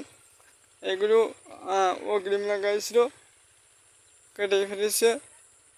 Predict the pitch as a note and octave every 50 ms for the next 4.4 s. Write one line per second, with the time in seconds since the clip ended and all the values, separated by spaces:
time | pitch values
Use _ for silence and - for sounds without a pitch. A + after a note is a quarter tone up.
0 | _ - _ _ _ _ _ _ _ _ _ _ _ _ _ _ _ _ _ _
1 | - G3+ G3 G#3 A3 A3 G#3+ - - D4 - - - - - A3+ A3 G#3 G3+ G#3
2 | G#3 G3 G#3 G3 B3 G3+ G#3 - - G#3 G3+ G3+ G3+ G3 G#3+ A3 A3 - - -
3 | G#3 G#3 - - - - G#3+ A3 - - A3 G3+ G#3+ A3+ A#3+ A#3 - - - _
4 | _ _ _ _ _ - F#3 F#3+